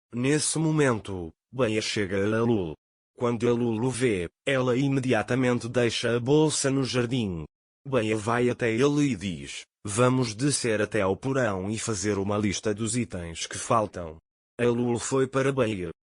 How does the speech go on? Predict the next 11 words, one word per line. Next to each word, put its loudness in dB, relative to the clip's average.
mas 0
sua 0
mente 0
permaneceu 0
na 0
bolsa 2
que -4
ele 2
deixou 2
para 0
trás. -4